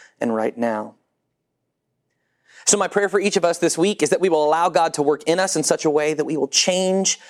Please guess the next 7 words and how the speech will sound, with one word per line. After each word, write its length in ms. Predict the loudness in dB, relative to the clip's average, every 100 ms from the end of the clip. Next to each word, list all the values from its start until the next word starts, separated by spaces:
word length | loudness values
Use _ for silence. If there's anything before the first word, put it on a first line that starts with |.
| -20 -4
the 140 | -4
world, 640 | 0 -2 0 -2 -2 -8 -10 -14 _ _ _ _
because 240 | -2 0 0
we've 140 | 0
seen 260 | 0 0 0
it 120 | -2
happen. 580 | -2 -2 -4 -6 -6